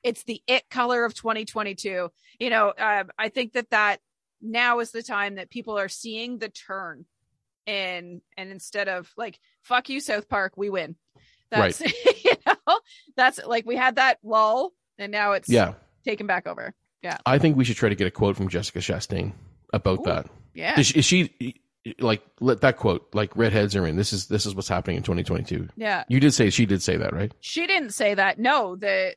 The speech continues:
Speaker 1: the, uh, the article was crediting her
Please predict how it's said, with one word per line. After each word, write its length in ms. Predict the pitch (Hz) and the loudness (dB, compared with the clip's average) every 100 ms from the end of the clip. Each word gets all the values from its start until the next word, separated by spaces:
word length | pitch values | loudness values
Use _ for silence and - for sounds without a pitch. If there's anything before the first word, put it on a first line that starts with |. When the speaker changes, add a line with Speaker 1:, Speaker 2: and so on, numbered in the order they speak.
| 196 | -10
Speaker 1:
the, 380 | 214 208 208 196 | -14 -8 -4 -2
uh, 300 | 185 185 185 _ _ _ _ | -2 -4 -6 _ _ _ _
the 260 | 208 208 190 | -8 -4 0
article 640 | 214 254 320 208 160 160 _ _ | 4 4 2 -2 -4 -6 _ _
was 320 | 202 208 - - | -4 -4 -6 -12
crediting 520 | - 247 220 208 202 | -2 0 0 -4 -4
her 460 | 208 294 269 160 | -2 0 2 0